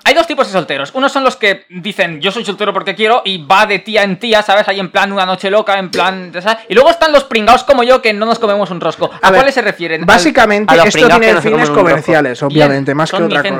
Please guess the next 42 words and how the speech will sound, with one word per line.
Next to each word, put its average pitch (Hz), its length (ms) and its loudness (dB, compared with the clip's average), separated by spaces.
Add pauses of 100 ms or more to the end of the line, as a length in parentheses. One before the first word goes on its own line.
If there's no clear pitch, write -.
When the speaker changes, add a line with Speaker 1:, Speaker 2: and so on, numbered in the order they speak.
Speaker 2:
cosa. 127 180 -12 (360)
Porque, 175 480 0 (500)
eh, 160 200 0
esto 190 280 0
se 170 400 -2
creó 160 260 -4
como 190 220 -4
una 165 100 -4
antítesis 175 800 -6
de 139 480 -6
lo 147 200 -8
que 135 280 -14
es 139 80 -10
San 160 160 -2
Valentín. 156 580 -2 (460)
Entonces, 139 560 -10 (340)
eh, 143 500 -4
este 180 280 -2
día, 208 160 2
el 190 80 0
día 196 100 4
del 214 140 2
soltero, 208 560 2
pues 151 400 -2
se - 240 -10
ve 160 160 -6
que 170 340 0
había 151 320 0
habido 170 240 0
un 165 60 -4
montón 160 360 -6
de, 156 400 -2 (380)
de 147 220 -8
compras 190 580 2
en 143 240 -4
AliExpress 190 600 0
y 175 80 -2
tal, 202 260 4
en 165 80 0
Amazon 180 420 -2
y 175 80 -4
tal, 208 280 0